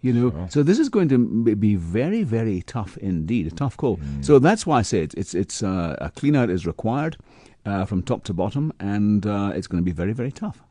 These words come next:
Speaker 2: Yeah, and I guess now getting the right leadership, getting
Speaker 1: Yeah.
Speaker 2: the right people in, into that, uh, is, is clearly gonna be necessary. It seems that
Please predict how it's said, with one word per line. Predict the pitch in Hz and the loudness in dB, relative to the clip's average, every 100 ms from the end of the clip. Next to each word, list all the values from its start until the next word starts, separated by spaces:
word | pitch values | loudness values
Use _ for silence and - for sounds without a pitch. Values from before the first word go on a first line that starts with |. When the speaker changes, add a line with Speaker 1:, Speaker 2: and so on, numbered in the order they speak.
| 87 | -8
Speaker 2:
Yeah, | 76 76 78 - - | -6 -6 -8 -12 -4
and | - - - | -4 -2 -4
I | |
guess | - 123 147 123 | 0 2 2 6
now | 123 | 6
getting | 127 117 117 | 6 6 6
the | 107 | 6
right | 101 107 | 6 4
leadership, | 101 160 175 - - - - - | 2 -2 -2 -8 -14 -20 -14 0
getting | 107 | 6
Speaker 1:
Yeah. | 151 190 | 8 8
Speaker 2:
the | 90 | 4
right | 104 180 - | 4 4 2
people | 175 135 107 92 | -2 2 2 2
in, | - 98 92 | 2 0 2
into | 98 98 | 2 2
that, | 92 87 - - - - | 2 0 -4 -18 -16 -2
uh, | 98 87 | 2 4
is, | 92 - 104 | 2 2 0
is | 73 101 90 | 2 0 0
clearly | - 101 | 2 2
gonna | 95 95 | 4 2
be | 90 | 2
necessary. | 90 92 98 107 135 - - _ | 0 -4 0 0 0 -4 -20 _
It | - - | -6 -6
seems | - - 214 180 90 78 | -8 -2 4 4 4 2
that | 95 95 - | 4 2 2